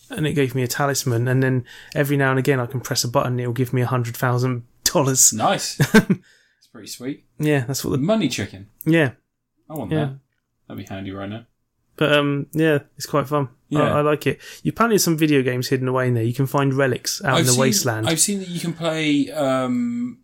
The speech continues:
Speaker 1: There's Outrun, Super
Speaker 2: something
Speaker 1: Hang-On,
Speaker 2: Yeah.
Speaker 1: Space Harrier, and the Master
Speaker 2: Space
Speaker 1: System.
Speaker 2: Harrier is the one I was aware of.
Speaker 1: It's got the Master System Fist of the North Star game
Speaker 2: Oh,
Speaker 1: as
Speaker 2: really?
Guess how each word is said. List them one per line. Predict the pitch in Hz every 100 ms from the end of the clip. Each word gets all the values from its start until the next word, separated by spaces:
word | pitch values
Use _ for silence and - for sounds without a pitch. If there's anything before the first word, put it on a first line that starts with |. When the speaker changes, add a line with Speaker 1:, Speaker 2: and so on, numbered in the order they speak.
| _ _ -
Speaker 1:
There's | 131
Outrun, | 151 147 151 147 143
Super | - 151 147
Speaker 2:
something | 156
Speaker 1:
Hang-On, | 139 131 127 123 123 120 -
Speaker 2:
Yeah. | 139 117
Speaker 1:
Space | 107 131 -
Harrier, | 127 120 120 117 -
and | 127 123 120
the | 127 123
Master | 127 123 -
Speaker 2:
Space | 127 139 -
Speaker 1:
System. | 131
Speaker 2:
Harrier | 120
is | 113
the | 113
one | 110
I | 107
was | 104
aware | 101 98 95
of. |
Speaker 1:
It's | -
got | -
the | 143
Master | 131 123 -
System | - 127
Fist | 120 131 - 127
of |
the |
North | 127 123
Star | - 117
game | 117 117 117
Speaker 2:
Oh, |
Speaker 1:
as | 269
Speaker 2:
really? | 247